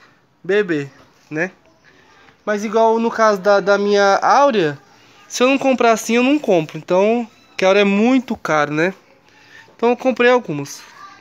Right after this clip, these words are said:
Olha que bonitinho, tá vendo? Tudo replantado recentemente, valeu a pena. Eu gostei bastante. Tô bem feliz. É, são nove espécies. É, tinha um híbrido no meio, eu plantei ali no, em outro tronco.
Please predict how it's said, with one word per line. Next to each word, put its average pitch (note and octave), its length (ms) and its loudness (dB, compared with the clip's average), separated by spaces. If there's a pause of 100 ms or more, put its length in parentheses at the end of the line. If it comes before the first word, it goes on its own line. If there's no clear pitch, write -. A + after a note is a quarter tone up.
(760)
Olha E3+ 100 -2
que E3+ 100 -10
bonitinho, D#3 540 -10 (480)
tá - 80 -12
vendo? D3 280 -10 (880)
Tudo C#4 180 -2
replantado B3 360 0
recentemente, G#3+ 680 -4
valeu G#3 240 2
a D4+ 60 0
pena. C#3+ 380 -4 (220)
Eu F#3 100 -4
gostei A3+ 240 -4
bastante. G3+ 640 -2 (1300)
Tô E3+ 80 -8
bem F#3 160 0
feliz. F#3 640 -2 (420)
É, F3+ 1040 2
são A3+ 340 -2
nove A#3+ 280 4
espécies. - 680 -6 (160)
É, F3+ 120 -2
tinha B3+ 220 -4
um C4+ 100 2
híbrido G3+ 280 -2
no F#3+ 80 0
meio, F#3+ 180 2
eu A#3 80 0
plantei A3+ 460 2
ali F3+ 180 2
no, E3+ 400 0
em F3+ 140 -2
outro F3+ 200 -2
tronco. F#3+ 440 -2